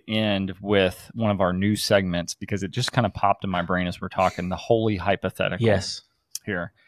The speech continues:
Speaker 1: And, and let me give you some background before we get into this. So A I created this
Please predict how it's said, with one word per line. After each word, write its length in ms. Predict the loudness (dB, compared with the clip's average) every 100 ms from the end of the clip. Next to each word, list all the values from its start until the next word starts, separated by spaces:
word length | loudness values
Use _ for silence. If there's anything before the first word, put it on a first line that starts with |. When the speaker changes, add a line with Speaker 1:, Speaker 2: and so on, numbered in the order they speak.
| _ 0
Speaker 1:
And, 160 | 2
and 120 | 4
let 120 | 4 4
me 100 | 2
give 160 | 0 0
you 80 |
some 200 | -2 -2
background 460 | 2 2 2 -4 -4
before 240 | -6 -6
we 100 | -6
get 160 | -4 -4
into 260 | -4 -6 -6
this. 200 | -6 -2
So 340 | 2 2 2 _ _ _ _ _ 4
A 240 | 6 8
I 260 | 8 6 2
created 460 | -2 -2 -2 -4
this 560 | -2 -2 -2 -4 -6